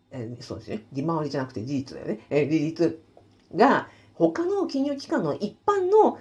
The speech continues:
えーと、サービスも、妊娠年俸でいろいろあるじゃないですか。ちゃんと職場の、えーと、共済が何でもかんでもお得だからっつって、何でもかんでも共済で買い付け受けたらダメですからね。ちゃんと他の一般の金融機関たくさん調べて、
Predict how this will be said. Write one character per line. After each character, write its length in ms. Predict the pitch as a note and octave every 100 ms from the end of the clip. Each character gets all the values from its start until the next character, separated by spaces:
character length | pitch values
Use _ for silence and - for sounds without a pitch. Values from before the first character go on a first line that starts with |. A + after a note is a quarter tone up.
| -
え 180 | - F#3
ー 60 | E3+
と、 400 | E3+ E3 D3+ -
サ 160 | - D#4
ー 40 |
ビ 80 | F3
ス 320 | - D#3+ C#3+
も、 220 | D#3+ C#3+
妊 120 | G#3
娠 360 | G#3 B3 A#3 A#3+
年 180 | B3+ E4
俸 80 | D#3+
で 80 |
い 60 | C#3
ろ 120 | A#3+
い 20 |
ろ 180 | D#4+ -
あ 40 | E4+
る 100 | G#4+
じ 80 |
ゃ 40 | C4+
な 100 | C3+
い 60 |
で 80 | A#2+
す 80 | B2+
か。 220 | B2 G#2 - _ _ _ _ _ _ _
ち 60 | -
ゃ 60 | F4+
ん 80 |
と 100 | E4
職 380 | - C4 C4 F4+
場 100 | F#4+
の、 300 | F#4+ A4 - - -
え 120 | E3+
ー 60 | E3
と、 100 | D#4+
共 200 | E4 F#4+
済 240 | F#4+ F#4
が 140 | F#4+ E4+
何 220 | G3 G4
で 60 | E4+
も 100 | D#4+
か 100 | G#4
ん 60 |
で 80 | C4+
も 100 | F3
お 60 | E3
得 160 | C#4
だ 80 | E4
か 80 | C#4+
ら 60 |
っ 40 | B2
つ 80 | -
っ 20 |
て、 120 | F3
何 160 | E3 A3+
で 80 | E4+
も 80 |
か 80 | E4+
ん 60 | F#4
で 60 |
も 80 | A3+
共 160 | G#3+ C4
済 140 | B3+
で 120 | G#3+
買 180 | - G#3
い 40 | -
付 280 | - G3 F3
け 60 |
受 60 | G#3
け 120 | D4
た 100 | D3+
ら 60 | A#2+
ダ 100 | D#3+
メ 100 | A#3
で 80 |
す 60 | E3
か 80 | -
ら 60 |
ね。 160 | - - - - -
ち 80 |
ゃ 40 | F#4+
ん 80 | E4
と 140 | D4
他 260 | D#4+ F#4 F4+
の 220 | G#4 -
一 120 | G#3
般 140 | B3+
の 80 | D#4+
金 160 | D#4 D#4
融 120 | C#4+
機 100 | C#4+
関 140 | D#4 G#3
た 80 |
く 60 | G3+
さ 120 | D#4+
ん 60 | C#4
調 100 | C4+ E4+
べ 120 | A3+
て、 220 | C#4+ G3+